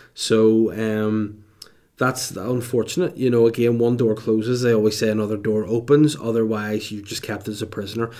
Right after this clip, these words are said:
That's the old famous saying, I think, by Confucius, the Chinese, um, bastard. <laughs> Confucius, the Chinese prophet. He, I mean, he, I don't know him personally. He may well have been a bastard.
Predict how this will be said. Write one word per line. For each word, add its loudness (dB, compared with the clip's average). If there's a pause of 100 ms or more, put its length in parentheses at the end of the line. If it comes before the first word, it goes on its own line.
(220)
That's 0
the 2
old -2
famous 0
saying, -2
I -2
think, -4
by -4
Confucius, -6 (400)
the 2
Chinese, -2 (520)
um, -6
bastard. -2
<laughs> -18 (1500)
Confucius, 4
the 0
Chinese 4
prophet. -2
He, 4
I 2
mean, 8
he, 8
I 4
don't 8
know 4
him 0
personally. -2
He 2
may 0
well -2
have -2
been -4
a -6
bastard. -2